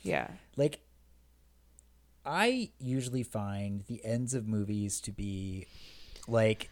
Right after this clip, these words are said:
Speaker 2: here or
Speaker 1: Yeah.
Speaker 2: there, or, like, sometimes they're, like, like, "Oh, that was nice, it wrapped it up." But, like, the end of this movie is why I was, like, just sitting,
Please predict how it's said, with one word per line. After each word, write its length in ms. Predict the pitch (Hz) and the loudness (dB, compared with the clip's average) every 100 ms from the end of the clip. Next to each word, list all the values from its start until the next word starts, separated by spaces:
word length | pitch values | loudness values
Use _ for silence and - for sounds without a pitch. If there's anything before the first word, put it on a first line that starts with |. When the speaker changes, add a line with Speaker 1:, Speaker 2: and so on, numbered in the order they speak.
| - | -4
Speaker 2:
here 500 | - - 185 185 180 | 0 6 10 12 12
or 120 | 143 | 10
Speaker 1:
Yeah. 340 | 131 127 127 | 10 10 10
Speaker 2:
there, 100 | 120 | 8
or, 40 | 131 | 10
like, 200 | 135 123 | 10 8
sometimes 480 | 151 143 151 131 127 | 6 4 4 4 6
they're, 180 | 123 | 6
like, 280 | 127 120 120 151 | 8 4 4 2
like, 200 | 147 - | 0 2
"Oh, 140 | 208 190 | 4 4
that 140 | 143 | 4
was 160 | 143 151 | 2 0
nice, 200 | 139 - | 0 0
it 60 | |
wrapped 220 | 117 117 | 0 0
it 60 | 117 | 0
up." 140 | 117 | 0
But, 100 | - 110 | 0 0
like, 160 | 113 - - - - - _ - | -2 -4 -20 -20 -20 -20 _ -2
the 180 | 143 | 0
end 240 | - 170 202 | 4 4 6
of 160 | 170 | 6
this 260 | 117 120 - | 6 4 4
movie 600 | 113 110 107 123 135 147 _ _ _ - | 2 2 2 0 0 -6 _ _ _ 0
is 180 | 123 110 | 2 4
why 380 | 107 104 104 104 | 4 6 6 4
I 180 | 98 101 | 2 2
was, 220 | 101 95 | 2 0
like, 220 | 101 - _ _ _ _ _ _ 123 | -2 -6 _ _ _ _ _ _ -2
just 280 | 117 117 - | 6 8 8
sitting, 500 | 127 123 127 139 | 6 4 4 2